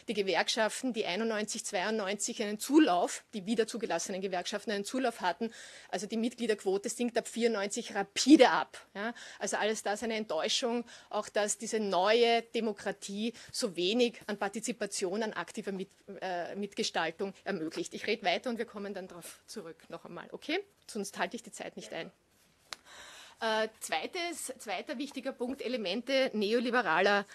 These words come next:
Staatlichkeit. Ähm, also das finde ich ganz, ganz wichtig, wenn wir uns die heutigen Debatten anschauen. Schon in der Verfassung von neunzehnhundertachtzig war beispielsweise die Autonomie der Zentralbank festgelegt,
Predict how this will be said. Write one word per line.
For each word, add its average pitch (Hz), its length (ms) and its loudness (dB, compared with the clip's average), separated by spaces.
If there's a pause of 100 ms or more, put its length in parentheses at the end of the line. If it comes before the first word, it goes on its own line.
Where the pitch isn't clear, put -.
(200)
Staatlichkeit. 220 960 4 (340)
Ähm, 202 460 4 (240)
also 226 140 4
das 233 180 2
finde 262 160 0
ich - 320 -4
ganz, 220 200 2
ganz 220 200 0
wichtig, 214 320 -4
wenn 226 140 2
wir 226 80 0
uns 220 100 -2
die 233 120 -2
heutigen 214 420 -4
Debatten - 440 -4
anschauen. 214 460 -2
Schon 233 160 -2
in 233 120 2
der 226 100 -2
Verfassung - 540 -2
von 226 140 -2
neunzehnhundertachtzig 233 1300 0 (360)
war 190 200 6
beispielsweise 208 580 2
die 240 140 0
Autonomie 220 680 2
der 220 100 2
Zentralbank 254 880 0
festgelegt, 233 1040 0